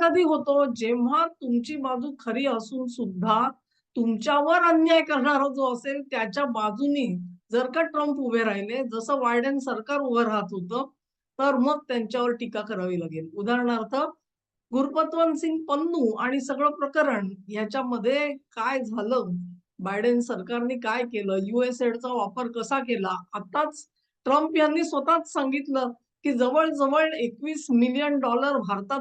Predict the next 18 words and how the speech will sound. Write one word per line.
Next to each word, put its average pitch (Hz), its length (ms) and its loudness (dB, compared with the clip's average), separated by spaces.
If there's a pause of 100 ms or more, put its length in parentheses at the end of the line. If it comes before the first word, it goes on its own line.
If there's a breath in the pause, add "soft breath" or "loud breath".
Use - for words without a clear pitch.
(100)
पाठवले 254 460 0
गेले 247 280 2
व्होटर 220 580 0 (480)
अवेअरनेस, 262 640 2
म्हणजे 214 180 -4
व्होटर 240 460 4
टर्नआउट 277 600 -2 (240)
काढण्यासाठी 254 640 -2
म्हणून, 185 280 -2 (560)
आणि 233 140 -2
भारताला 240 600 0
या 277 120 4
पैशाची 254 540 -2
गरज 240 400 -4
नाही 262 160 -2
असं 240 180 -2
ते 240 140 -2
म्हणाले. 180 480 -4